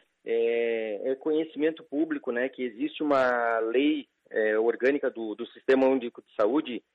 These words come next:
que prevê que uma pessoa que tem um documento em mão que comprove que ela tem câncer, ela teria que, em até sessenta dias, receber o seu primeiro tratamento, né? Veja que, infelizmente, as pessoas, essa senhora disse que foi rápido,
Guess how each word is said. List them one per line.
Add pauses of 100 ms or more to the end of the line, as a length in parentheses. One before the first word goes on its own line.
(160)
que
prevê
que
uma
pessoa
que
tem
um
documento
em
mão (680)
que
comprove
que
ela
tem
câncer,
ela
teria
que,
em
até
sessenta
dias,
receber (340)
o
seu
primeiro
tratamento,
né? (320)
Veja
que,
infelizmente,
as
pessoas,
essa
senhora
disse
que
foi
rápido,